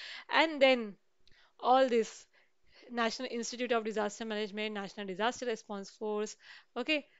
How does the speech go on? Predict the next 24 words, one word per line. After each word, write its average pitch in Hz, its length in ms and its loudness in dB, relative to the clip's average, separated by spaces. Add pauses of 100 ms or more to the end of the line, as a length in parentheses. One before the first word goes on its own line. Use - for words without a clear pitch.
(260)
which 226 220 -4
comes 220 260 -2
under 220 200 -2
this 214 220 -2
N 220 200 -6
D 220 200 2
M 208 120 -2
A, 202 240 -4 (440)
okay. 254 320 -4 (440)
All 349 380 12
these 311 200 0
things, 269 400 -4
the 247 220 2
hierarchy 226 680 0 (320)
is 277 240 -4
made 240 260 2
under 226 260 -2
this 226 140 -2
Disaster 208 380 -6
Management 208 500 -6
Act 214 260 -4
two 220 80 -6
thousand 196 400 -8
five, 285 400 4